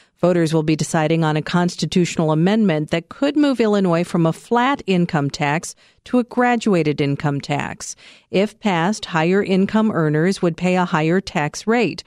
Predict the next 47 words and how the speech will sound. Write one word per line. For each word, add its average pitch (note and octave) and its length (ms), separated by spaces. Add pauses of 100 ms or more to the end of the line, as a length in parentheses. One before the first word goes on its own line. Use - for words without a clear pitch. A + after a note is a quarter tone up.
(240)
while D3+ 240
lower G#3+ 320
wage D3+ 280
earners C#3+ 380
would E3+ 140
pay D3+ 280
a - 100
lower G#3+ 400
rate. - 360 (320)
Some C4 240
of A#3 120
the A#3+ 100
extra A3 260
revenue A3+ 460
it F#3+ 120
would F#3 120
generate A3 460
has G#3 140
been A3 200
promised E3 520
to A#3 80
schools. - 720 (420)
As D#3+ 120
part F3 200
of D#3+ 100
W D#3+ 320
B F3+ 160
E E3+ 220
Z's E3 260
Citizens F#3+ 640
Agenda F#3+ 520
Project D#3+ 520
this E3 160
election F3+ 480
season, E3 540
education A#3 600
reporter G#3 460
Susie A3+ 400
An A3 260
is F3 140
here F3 220
to F3 80
break D3+ 280
it A3 100
down G3+ 240
for C#3 220
us. E3+ 220